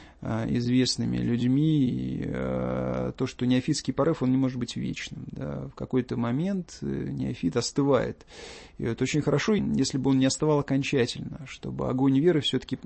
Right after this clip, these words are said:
искренней веры, он, а, в наших сердцах,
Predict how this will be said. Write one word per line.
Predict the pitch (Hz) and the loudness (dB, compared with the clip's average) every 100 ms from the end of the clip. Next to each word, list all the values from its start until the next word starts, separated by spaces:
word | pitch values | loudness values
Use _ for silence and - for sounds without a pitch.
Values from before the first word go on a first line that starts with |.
| 170 147 - - | -10 -10 -10 -4
искренней | 165 143 - 127 117 139 | -2 -2 -2 -6 -6 -8
веры, | - 135 151 170 131 - - - - | -8 0 2 2 0 -6 -20 -18 -6
он, | 135 135 139 127 | -2 0 0 0
а, | 120 120 127 | 0 0 -2
в | 127 | 0
наших | 127 131 - - | 0 0 -2 -4
сердцах, | 127 - - 143 139 | -6 -4 -2 0 -2